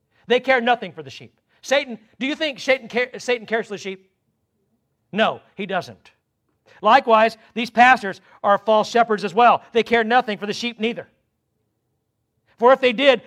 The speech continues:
they would teach what will get the sheep into heaven, into safe pasture. That's what they would do. They would stand against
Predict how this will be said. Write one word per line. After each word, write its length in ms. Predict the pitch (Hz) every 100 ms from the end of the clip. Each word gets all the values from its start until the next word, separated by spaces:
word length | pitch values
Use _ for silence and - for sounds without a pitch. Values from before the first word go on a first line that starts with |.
| -
they 140 | 226 233
would 180 | 226
teach 380 | 226 285 294 - _ _
what 240 | 202 240
will 140 | 247 226
get 340 | 156 254 262
the 80 | 226
sheep 420 | - 269 262 -
into 200 | 269 247
heaven, 400 | 190 269 190 190 - -
into 160 | 247
safe 340 | 208 254 254 254
pasture. 720 | 233 240 214 - - 131 104 _ _ -
That's 200 | 247 240
what 120 | 226
they 120 | 214
would 160 | 185 151
do. 180 | 143 104 _ _ _ _ _ _ _ _ _
They 100 | 240
would 120 | 262 226
stand 300 | 277 302 302
against 340 | 254 262 -